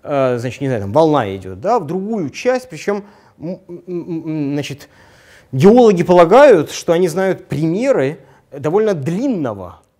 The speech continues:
то есть это может быть там сотни, даже тысячи километров такого перемещения. То есть, как правило, оно маленькое, но может быть, да, временами, <clears throat> бывает и большое.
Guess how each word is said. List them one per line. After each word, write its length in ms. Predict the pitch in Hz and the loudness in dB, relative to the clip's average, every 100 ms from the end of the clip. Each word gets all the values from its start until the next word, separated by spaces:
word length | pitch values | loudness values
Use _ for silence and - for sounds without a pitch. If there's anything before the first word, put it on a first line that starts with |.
| _ - | _ -16
то 60 | |
есть 100 | 127 | -12
это 140 | 143 170 | -10 -8
может 240 | 180 156 | -8 -8
быть 140 | 147 | -10
там 140 | 151 104 | -8 -8
сотни, 500 | - 233 214 143 117 | -6 -4 -4 -4 -6
даже 240 | 123 131 | -8 -10
тысячи 480 | - 214 185 - 113 | -10 -12 -12 -16 -16
километров 540 | - 123 165 240 135 | -8 -6 -6 -8 -10
такого 200 | 117 156 | -10 -12
перемещения. 680 | 156 131 143 147 - 90 60 | -10 -8 -6 -8 -12 -14 -14
То 40 | 76 | -14
есть, 120 | - | -8
как 180 | 139 - | -4 4
правило, 360 | 190 143 120 | 4 4 2
оно 300 | 123 123 113 - | 0 -2 -8 -12
маленькое, 720 | 175 311 226 127 - 92 92 _ _ _ - | -8 -6 -6 -8 -12 -16 -16 _ _ _ -12
но 140 | 151 147 | -4 0
может 400 | 175 320 247 135 | 2 2 0 -4
быть, 360 | 107 98 - - | -6 -8 -10 -6
да, 180 | 170 | -6
временами, 580 | 208 143 151 156 110 85 _ _ | -4 -6 -6 -6 -8 -12 _ _
<clears throat> 200 | _ _ | _ _
бывает 600 | - 247 160 123 165 240 | 2 4 2 0 0 0
и 60 | 170 | -2
большое. 720 | 170 190 - 170 113 69 - | -4 -4 -8 -8 -8 -10 -16